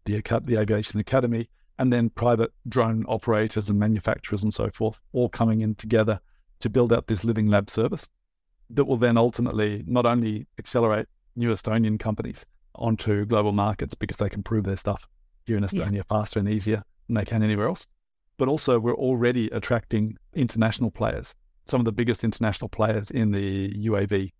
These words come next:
Speaker 1: economy are already wanting to participate in the, the country scale pilot that we're gonna run up with these guys, which proves that the F D I is gonna come into the country off the back of this as well. So we're, again, solving, I believe,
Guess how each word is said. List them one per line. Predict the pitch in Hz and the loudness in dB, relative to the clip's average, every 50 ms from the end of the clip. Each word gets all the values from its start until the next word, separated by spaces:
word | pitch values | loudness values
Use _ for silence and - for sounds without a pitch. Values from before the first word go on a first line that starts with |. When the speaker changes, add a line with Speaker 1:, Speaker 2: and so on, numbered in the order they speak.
| _ _ - | _ _ -8
Speaker 1:
economy | 104 - - 117 143 180 165 - _ _ _ _ _ | -4 -2 0 0 0 0 -2 -4 _ _ _ _ _
are | - 127 139 | 2 4 4
already | 135 127 123 110 110 107 110 104 | 4 4 4 4 2 2 2 2
wanting | 107 104 104 104 | 2 2 2 0
to | - - 104 104 | 0 -2 -2 -2
participate | 95 - 110 101 - - 104 98 - - - 101 101 - - - _ _ _ _ _ _ | -2 -2 -4 -4 -4 -4 -6 -6 -6 -6 -4 -4 -4 -4 -6 -12 _ _ _ _ _ _
in | - 107 101 101 | -2 0 0 2
the, | 98 98 98 98 95 98 101 | 2 2 0 0 0 -2 -2
the | 98 101 | -4 -2
country | - 117 110 - 98 | -2 0 0 0 -2
scale | - - 104 98 | -4 -2 -2 -2
pilot | - - 117 110 101 98 - - | -2 -2 -2 0 0 -2 -2 -2
that | 107 92 | -2 -2
we're | 107 107 | -2 -2
gonna | 104 101 104 | -2 0 0
run | 104 101 107 | 0 0 -2
up | - - | -2 -2
with | 117 101 - | -4 -4 -2
these | 113 110 - | -2 -4 -2
guys, | - 139 - - - - _ _ _ _ - | -2 -2 -4 -4 -6 -12 _ _ _ _ -2
which | 135 123 - - - | -2 -2 -2 -4 -4
proves | - 139 135 135 127 104 - | 0 0 2 2 2 2 0
that | 117 107 85 - | -2 -4 -2 -2
the | 120 110 107 104 107 - - - _ _ - | -2 -2 0 -2 -4 -6 -8 -10 _ _ -6
F | 120 - | -6 -2
D | - 123 117 | 2 2 4
I | 110 110 113 110 - _ _ _ _ _ - | 4 2 0 -4 -8 _ _ _ _ _ -4
is | 113 104 | -4 0
gonna | - 117 113 - | 2 2 0 2
come | - 113 104 | 2 2 2
into | 101 - 104 | 2 0 -2
the | 107 - | -4 -4
country | - 107 107 - 104 104 | -4 -4 -2 -2 -2 -2
off | - - | -2 -4
the | - | -4
back | - 95 - - | -4 -4 -4 -6
of | - | -8
this | - 95 - | -10 -10 -6
as | - | -6
well. | 104 104 - - _ _ _ _ - | -6 -6 -6 -8 _ _ _ _ -8
So | - - 127 | -2 0 2
we're, | 117 117 110 110 107 - - | 4 4 4 2 2 0 -4
again, | - 117 98 131 123 120 117 107 | -6 -2 0 2 2 2 0 -2
solving, | - - 127 131 127 120 113 110 104 _ _ _ _ | 0 2 2 2 4 2 0 -2 -6 _ _ _ _
I | - 123 | -2 0
believe, | 123 131 117 110 107 98 - | 2 2 2 2 0 -2 -4